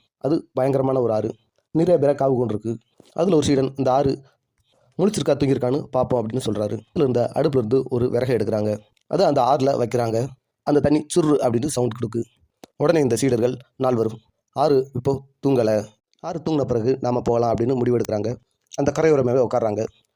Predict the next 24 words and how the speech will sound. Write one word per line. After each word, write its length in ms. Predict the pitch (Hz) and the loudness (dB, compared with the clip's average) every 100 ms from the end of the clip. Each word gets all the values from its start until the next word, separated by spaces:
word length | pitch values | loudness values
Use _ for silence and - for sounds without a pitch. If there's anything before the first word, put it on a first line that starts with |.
| _ | _
மறுபடியும் 480 | 151 170 156 135 135 | -2 2 4 2 0
சிறிது 240 | - 135 | 0 2
நேரம் 200 | 135 127 | 2 2
கழிச்சு 260 | 117 - 127 _ _ _ | 0 -2 -6 _ _ _
அதே 240 | - 165 180 | -4 0 2
விறகை 240 | 147 143 | 4 2
கொண்டு 180 | 120 117 | 2 0
போய் 100 | 135 | 0
ஆத்துல 220 | 120 117 | 0 -2
வைக்கிறாங்க. 420 | 113 110 110 120 127 - _ _ _ | -2 -2 -2 -4 -6 -14 _ _ _
இப்போ 240 | 147 143 | -4 -2
சத்தம் 240 | 151 131 123 | -2 -2 -2
வரல. 240 | 107 110 - - _ | -2 -4 -6 -20 _
உடனே 280 | 160 175 151 | -2 2 2
நால்வரும் 480 | 123 123 120 127 - _ | 2 2 0 -2 -8 _
ஆறு 260 | - 147 151 143 | -2 0 2 2
தூங்கிவிட்டதாக 460 | 135 120 113 113 | 0 0 0 -2
எண்ணி 200 | 107 123 - - | -2 -4 -6 -8
கடக்கிறார்கள். 500 | 123 120 113 104 101 - _ _ _ _ - | -6 -4 -2 -2 -4 -8 _ _ _ _ -12
அக்கறைக்கு 340 | 151 185 147 | -4 -2 0
வந்த 300 | 131 117 110 | 0 0 -2
சீடர்கள் 500 | - 143 120 107 117 - _ _ - | -2 0 0 0 -6 -10 _ _ -6
ஒருவன், 460 | 151 151 127 123 - _ _ | 0 0 0 -4 -10 _ _
"நாம் 320 | 160 139 131 | -2 0 -2